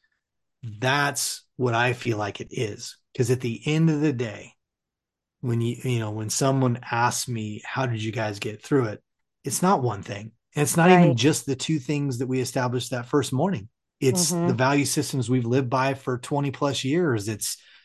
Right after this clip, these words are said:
Speaker 1: mindsets that we have to recalibrate to because of what
Speaker 2: Yes.
Speaker 1: our beliefs tell us, you know, things like
Speaker 2: Mm-hmm.
Speaker 1: that.
Speaker 2: It's, yeah, the continual choice. And
Speaker 1: Mm-hmm.
Speaker 2: it's like from day to day that whatever that choice is can be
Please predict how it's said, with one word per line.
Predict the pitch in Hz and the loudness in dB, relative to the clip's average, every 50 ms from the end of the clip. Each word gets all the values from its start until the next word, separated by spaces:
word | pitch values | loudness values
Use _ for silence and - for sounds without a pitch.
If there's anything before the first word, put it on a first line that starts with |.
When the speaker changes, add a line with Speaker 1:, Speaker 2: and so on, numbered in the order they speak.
| _ _ - | _ _ -4
Speaker 1:
mindsets | 120 117 120 131 139 127 - - 131 135 127 - - | 0 0 0 2 0 0 0 0 0 0 -2 -4 -4
that | - | -4
we | 123 123 | -2 -2
have | 113 123 127 123 | -2 -2 -2 -2
to | - - | -2 -2
recalibrate | 127 135 123 - 127 135 165 175 127 120 110 107 - | -2 -2 -4 -6 -4 -2 0 0 0 0 -2 -4 -6
to | - - 120 110 | -6 -4 -4 -4
because | 107 110 - - 123 120 113 | -4 -4 -2 -2 -2 0 0
of | 170 170 165 | 0 -2 0
what | 123 117 117 | 0 0 2
Speaker 2:
Yes. | |
Speaker 1:
our | 123 123 123 123 - - - - _ _ - 131 | 2 2 2 0 -2 -8 -20 -20 _ _ -10 -2
beliefs | 117 131 127 127 139 156 165 165 - - | 2 4 6 6 6 4 2 0 -2 -6
tell | - - 131 113 104 | -6 -6 -6 -6 -6
us, | 104 101 - - 123 | -8 -8 -6 -4 -2
you | 120 | -2
know, | 117 113 | -2 -2
things | - 180 175 165 123 | 0 0 0 2 0
like | 113 175 170 | 0 -2 -2
Speaker 2:
Mm-hmm. | |
Speaker 1:
that. | 170 113 107 104 - _ _ _ _ _ _ _ _ _ _ _ _ _ _ _ _ _ _ _ _ | -2 -2 -4 -6 -10 _ _ _ _ _ _ _ _ _ _ _ _ _ _ _ _ _ _ _ _
Speaker 2:
It's, | - 190 180 - - - | 2 2 2 0 -2 4
yeah, | 233 214 202 196 185 175 - - | 8 8 10 10 8 6 4 4
the | - 180 | 2 2
continual | - 208 190 175 - - 208 208 208 196 185 180 180 165 - - | 4 4 4 6 6 6 8 8 8 10 10 8 8 6 2 -4
choice. | - - - 196 190 175 165 156 - - - - - | -2 4 8 8 8 8 8 4 0 -8 -14 -4 2
And | - 185 180 180 180 180 175 - _ _ _ _ 180 - _ _ _ _ _ - | 4 6 6 6 4 2 0 -4 _ _ _ _ -20 -20 _ _ _ _ _ -4
Speaker 1:
Mm-hmm. | 117 165 | -2 0
Speaker 2:
it's | 208 202 - - | 0 0 4 4
like | 226 208 196 | 4 4 4
from | - - 202 180 | 4 0 0 2
day | 208 202 202 | 4 4 4
to | 202 190 | 4 2
day | 175 202 202 202 190 | 4 4 6 6 6
that | 180 190 180 180 - _ _ | 6 6 4 4 2 _ _
whatever | 208 190 202 202 196 202 185 202 185 | -6 -2 0 2 2 2 2 0 0
that | 190 180 180 - | 0 0 0 -2
choice | - - 202 185 175 - - 196 | -6 -4 -4 -4 -4 -4 -4 -4
is | 185 185 - | -4 -4 -4
can | - - - 185 170 | -6 -6 -4 -2 -2
be | 185 165 165 | -2 -4 -6